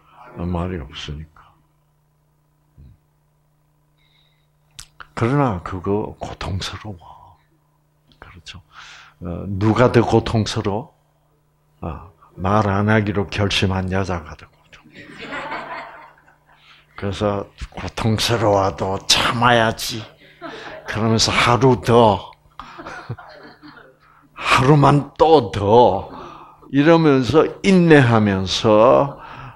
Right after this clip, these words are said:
어, 어, 말 안 하는 거야. 참 수고가 많아요. <laughs> 그동안에 내 몸속에서 일어나는 현상은 뭐예요?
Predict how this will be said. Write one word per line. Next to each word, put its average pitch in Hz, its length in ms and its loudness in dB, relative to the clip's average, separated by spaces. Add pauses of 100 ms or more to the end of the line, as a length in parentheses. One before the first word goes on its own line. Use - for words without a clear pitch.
어, - 880 -4 (560)
어, - 340 -10
말 85 260 2
안 80 160 2
하는 82 260 2
거야. - 480 -2 (760)
참 - 200 -8
수고가 98 580 -2
많아요. 80 520 -10 (120)
<laughs> - 40 -12 (3000)
그동안에 160 840 4
내 139 180 4
몸속에서 127 880 4
일어나는 131 800 4
현상은 113 720 4
뭐예요? 90 280 -2